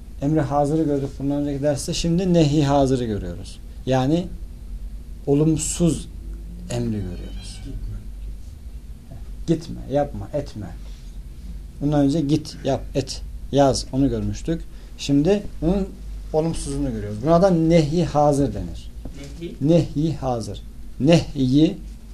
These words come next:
Speaker 1: hazır. Nehyetme, yasaklama var ya.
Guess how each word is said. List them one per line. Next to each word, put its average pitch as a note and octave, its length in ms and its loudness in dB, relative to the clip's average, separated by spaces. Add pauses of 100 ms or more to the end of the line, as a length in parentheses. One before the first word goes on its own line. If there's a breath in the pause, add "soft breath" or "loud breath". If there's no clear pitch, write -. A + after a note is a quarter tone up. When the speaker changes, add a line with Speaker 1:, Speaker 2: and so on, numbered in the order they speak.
Speaker 1:
hazır. A#2+ 440 -2 (640)
Nehyetme, B2 600 0
yasaklama A#2+ 600 -4
var - 100 -6
ya. G2+ 120 -8